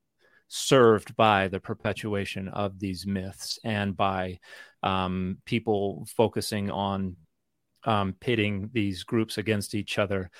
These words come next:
uh, so that the, the most powerful and the most privileged continue to remain in their position. And I think more clarity about what's going on here, about what interests are in play,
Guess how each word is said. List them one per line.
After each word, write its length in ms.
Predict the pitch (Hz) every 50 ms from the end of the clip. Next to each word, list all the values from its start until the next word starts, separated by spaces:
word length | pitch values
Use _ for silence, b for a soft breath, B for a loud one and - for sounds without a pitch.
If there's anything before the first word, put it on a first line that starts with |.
| B B B B B _
uh, 300 | 127 107 95 95 95 95 95 95
so 160 | - - 113
that 200 | 101 104 101 -
the, 200 | - 104 101 95 -
the 100 | 113 113
most 240 | 110 113 110 101 -
powerful 500 | - 110 117 110 107 104 - - 110 104
and 160 | 98 104 101
the 60 | 98 95
most 240 | 98 98 92 -
privileged 500 | - - 107 101 98 101 95 87 90 -
continue 520 | - - 104 98 - - 104 98 98 98 95
to 180 | - - 107
remain 400 | 104 104 98 101 104 107 113 117
in 160 | - - 107 107
their 160 | 104 98 -
position. 520 | - - 104 101 104 98 - - - - 113
And 120 | 104 101
I 120 | 101 98
think 320 | 95 - 107 104 95 - B B B B B B B B B _ _ _ _ -
more 240 | 127 135 143 147
clarity 680 | - - - 143 139 135 135 131 123 123 123 120 117 117 -
about 220 | - 110 110 107 -
what's 180 | 110 110 -
going 240 | - 123 120 113 110
on 240 | 107 107 107 107 107
here, 320 | 95 110 107 101 101 - -
about 280 | - 101 101 95 90 98
what 240 | 107 101 90 - -
interests 460 | 110 104 101 - - 101 98 - -
are 220 | - 101 101 -
in 180 | 65 98 101 98
play, 520 | - - - 110 98 95 95 90 90 92